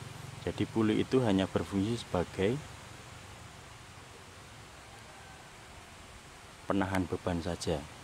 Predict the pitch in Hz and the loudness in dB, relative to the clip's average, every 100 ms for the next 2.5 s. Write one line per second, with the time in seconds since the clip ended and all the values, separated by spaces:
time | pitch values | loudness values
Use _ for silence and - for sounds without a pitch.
0 | 76 76 - 85 80 92 - - - - | -6 -6 -2 0 2 0 -2 -10 -14 -14
1 | - - - - - 82 80 82 78 80 | -16 -16 -16 -16 -6 -2 0 -2 0 -2
2 | - - 87 76 71 | -2 -4 -2 -2 -4